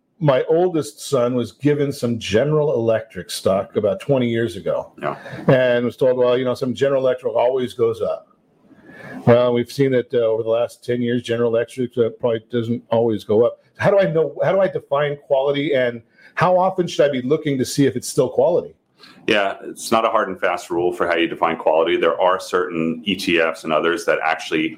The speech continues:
Speaker 1: Okay.
Speaker 2: have, have the name.
Speaker 1: I'm a simple guy, John.
Speaker 2: Yeah.
Speaker 1: E T F, what is that?
Speaker 2: Exchange traded funds.
Speaker 1: Okay.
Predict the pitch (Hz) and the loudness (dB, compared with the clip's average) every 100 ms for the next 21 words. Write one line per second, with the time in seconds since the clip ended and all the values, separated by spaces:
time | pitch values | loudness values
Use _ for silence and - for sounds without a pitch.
0 | - 123 113 117 120 - 98 - 95 117 | -2 2 4 2 0 -2 -4 -6 -6 -2
1 | 120 117 - 127 135 120 110 95 87 85 | 0 0 0 0 0 2 0 0 -6 -10
2 | - 113 120 - 120 101 87 - 101 98 | -6 -2 0 2 4 4 2 -2 -2 0
3 | 95 92 95 - 95 90 90 85 80 95 | 0 -2 -4 -2 -2 -2 -2 -2 -2 0
4 | 151 143 135 135 147 | 0 2 2 0 -4